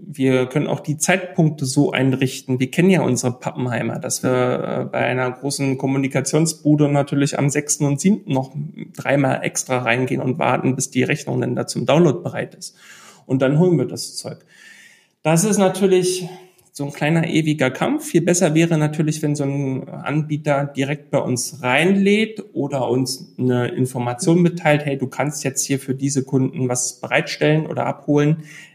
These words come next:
Das ist die Zukunft. Da bewegen wir uns hin. Es gibt Anbieter, die haben sich committed, die gesagt haben, "Hey, wir bauen euch eine Schnittstelle, dass ihr dort ohne die Verwendung von Zugangsdaten Dinge machen könnt." Und noch tagesaktueller. Das ist natürlich auch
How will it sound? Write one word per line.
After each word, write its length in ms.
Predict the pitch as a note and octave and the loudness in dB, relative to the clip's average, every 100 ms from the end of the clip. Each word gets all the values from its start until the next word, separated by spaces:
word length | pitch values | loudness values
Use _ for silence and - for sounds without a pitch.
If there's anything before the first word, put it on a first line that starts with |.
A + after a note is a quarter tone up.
| _ _ | _ _
Das 240 | C3+ C3+ | 0 2
ist 360 | E3 D#3+ - - | 2 2 -2 -2
die 100 | C3 | -2
Zukunft. 580 | - D#3+ - - - A#2+ | -2 -4 -4 -6 -4 2
Da 240 | C3+ D3 | 4 4
bewegen 420 | C#3+ C3 D3 D3+ | 2 4 4 4
wir 100 | C#3+ | 2
uns 180 | B2+ B2+ | 0 0
hin. 160 | C#3 A#2+ | -2 -4
Es 140 | - | -4
gibt 160 | - C#3+ | -8 -4
Anbieter, 360 | D3 D3 C#3 | -4 -2 -4
die 160 | C3 B2 | -2 -2
haben 180 | B2+ C3 | -2 -2
sich 200 | D3+ - | -4 -4
committed, 480 | C#3 F#3+ A3+ G#3+ | 0 2 2 -2
die 80 | C3+ | -4
gesagt 380 | C3 C3 C3+ - | -4 -4 -6 -6
haben, 100 | - | -4
"Hey, 160 | E3 D#3+ | -2 0
wir 240 | C3 - | -2 -2
bauen 260 | C3 E3 F#3 | 0 2 2
euch 380 | - - E3 | 0 0 -2
eine 120 | B2+ B2+ | -2 -4
Schnittstelle, 840 | - A3+ - - F#3 F#3+ G3 G3 - - _ _ | 0 0 0 2 4 4 2 -2 -14 -20 _ _
dass 220 | - C3+ | -2 -2
ihr 60 | - | -2
dort 440 | C3+ C3 C3 C3 - _ _ _ _ | -2 0 0 -2 -14 _ _ _ _
ohne 400 | D3+ E3 F#3+ F3+ | 2 6 6 4
die 100 | C#3+ | 0
Verwendung 540 | B2+ C3 A#2+ A#2+ A#2 | -2 -2 0 0 -2
von 200 | A2+ A#2+ | -4 -8
Zugangsdaten 840 | A2 B2 A#2 A2 - - G#2+ - D3 | -6 -8 -8 -8 -8 -8 -8 -8 -8
Dinge 220 | G#2+ G#2+ | -6 -4
machen 320 | G#2 G#2 D3 | -6 -6 -8
könnt." 280 | E3 D#4+ - - _ _ _ _ _ _ _ _ _ _ _ _ _ _ _ _ _ _ _ _ _ _ _ _ _ _ _ _ _ _ _ _ _ | -6 -6 -8 -16 _ _ _ _ _ _ _ _ _ _ _ _ _ _ _ _ _ _ _ _ _ _ _ _ _ _ _ _ _ _ _ _ _
Und 160 | C#3 B2 | 0 2
noch 160 | C#3 | 0
tagesaktueller. 880 | C3+ C#3+ C#3+ D3 A#2+ - - - B2 - | 0 -2 0 -2 -6 -8 -8 -6 -8 -4
Das 140 | A#2 | -2
ist 80 | - | 0
natürlich 580 | D3+ C#3 E3 D3 C#3+ - | 0 2 2 2 0 0
auch 340 | B2+ C3 B2+ | 2 2 0